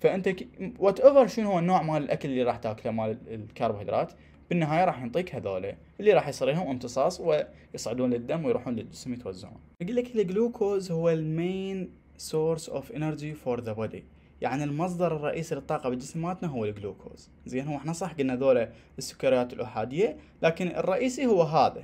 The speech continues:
لأن الخلايا راح تعرف تتعامل ويا الجلوكوز، تحوله إلى اي تي بي، إلى وحدات طاقة.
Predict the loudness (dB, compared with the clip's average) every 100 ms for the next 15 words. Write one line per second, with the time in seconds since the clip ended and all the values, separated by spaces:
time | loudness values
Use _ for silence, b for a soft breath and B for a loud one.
0 | -2 0 0 -4 2 4 6 4 2 0
1 | 0 0 -4 -6 -2 0 4 6 6 2
2 | -2 -6 -6 -10 -10 -14 b b -4 2
3 | 4 4 2 2 0 -4 -6 -6 -6 -4
4 | -4 -4 -4 -6 -6 -12 -14 -18